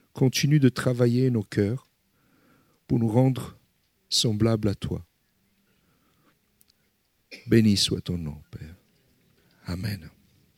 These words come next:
Amen. Gloire à Dieu. Béni soit le Seigneur. Ce matin, j'aimerais avec vous, euh, partager, euh, une pensée sur le fait d'être des porteurs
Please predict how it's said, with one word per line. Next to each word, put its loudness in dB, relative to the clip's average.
Amen. -14
Gloire -12
à -10
Dieu. -10
Béni -12
soit -8
le -10
Seigneur. -8
Ce 4
matin, 4
j'aimerais 4
avec 4
vous, 8
euh, 4
partager, 6
euh, 6
une 0
pensée 4
sur 2
le 6
fait 4
d'être 2
des 6
porteurs 6